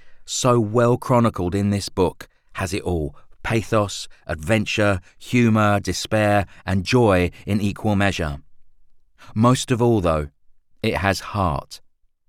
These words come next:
Faced with Mark's shattering diagnosis of early onset Alzheimer's less than a year before Eco Challenge twenty nineteen, Mace, Travis, and Pam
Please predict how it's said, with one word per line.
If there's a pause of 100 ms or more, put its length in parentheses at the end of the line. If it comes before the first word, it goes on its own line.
(220)
Faced
with
Mark's
shattering
diagnosis
of
early
onset
Alzheimer's (360)
less
than
a
year
before
Eco
Challenge
twenty
nineteen, (380)
Mace, (120)
Travis,
and
Pam